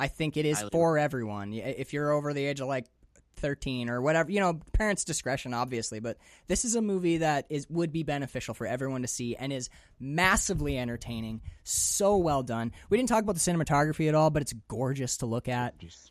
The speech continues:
Speaker 2: Yeah, I would, I would say this is a firm nine, nine point five out of ten, and that's only because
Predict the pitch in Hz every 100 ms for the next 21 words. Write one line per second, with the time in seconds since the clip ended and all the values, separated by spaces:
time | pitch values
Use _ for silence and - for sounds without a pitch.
0 | _ _ - 135 143 120 127 170 214 156
1 | 156 135 180 190 151 - 165 170 165 -
2 | 185 175 139 - 160 165 170 170 165 -
3 | 143 147 156 160 165 147 151 160 160 147
4 | 147 151 147 143 131 143 143 156 107 131
5 | 127 - 147 151 165 147 151 143 143 139
6 | 139 135 127